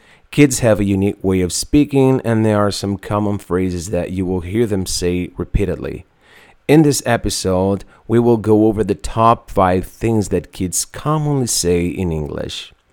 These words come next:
Let's go to the first one. "Are we there yet?"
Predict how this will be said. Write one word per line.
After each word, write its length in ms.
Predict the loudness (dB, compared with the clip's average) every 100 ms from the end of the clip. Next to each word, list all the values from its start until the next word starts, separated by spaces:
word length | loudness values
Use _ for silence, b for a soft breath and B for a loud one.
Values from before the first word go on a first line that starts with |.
| _
Let's 340 | 2 2 2
go 220 | 0 0 2
to 160 | 2
the 180 | 2 0
first 720 | -4 -12 -2 0 0 -2 -10 -20 -14
one. 500 | -4 -2 -2 -8 -12 -18 _ _ _
"Are 180 | 4 6
we 180 | 4 2
there 380 | 0 2 6 6
yet?" 540 | 6 4 2 _ -20